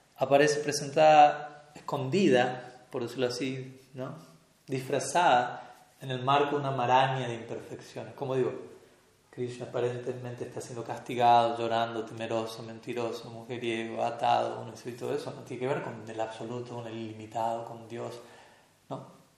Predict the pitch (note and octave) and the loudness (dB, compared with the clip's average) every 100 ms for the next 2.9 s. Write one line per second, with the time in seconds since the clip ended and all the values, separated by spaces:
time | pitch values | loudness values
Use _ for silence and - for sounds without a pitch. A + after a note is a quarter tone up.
0 | _ - C3 D#3 - E3+ E3+ E3 B2 B2 | _ -4 0 0 2 4 4 4 4 4
1 | - B2+ A#2 D#3 D3 C#3 D3+ D3+ C3+ - | 0 -4 4 6 6 4 4 4 4 2
2 | C3 C3 C3 G#2 - A2+ A#2 B2 | 0 0 -2 -10 -10 -10 -8 -8